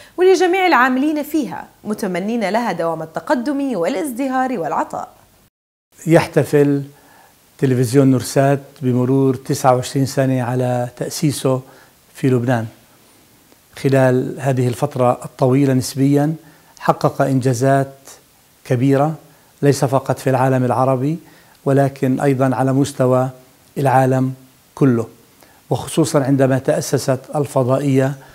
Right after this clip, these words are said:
Speaker 2: قبل ثمانية عشر سنة وجعلت من نورسات فضائية تشع على العالم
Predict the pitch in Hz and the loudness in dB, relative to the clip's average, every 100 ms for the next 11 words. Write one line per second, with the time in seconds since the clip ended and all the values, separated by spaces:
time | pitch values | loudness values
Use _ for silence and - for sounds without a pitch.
0 | _ _ 143 131 127 120 127 127 - 123 | _ _ 2 4 2 0 0 0 -2 -4
1 | - 131 143 139 147 - - - - - | -4 -4 0 0 0 -6 -20 -20 -12 -2
2 | 139 139 135 139 139 - 135 127 - 139 | 2 4 4 2 0 2 2 2 -2 0
3 | 135 131 127 - _ - - _ _ - | 2 0 -4 -18 _ -20 -20 _ _ -2
4 | 139 127 147 139 139 131 - 135 113 131 | 0 2 2 2 0 -2 2 2 2 0
5 | 107 127 127 | 2 2 0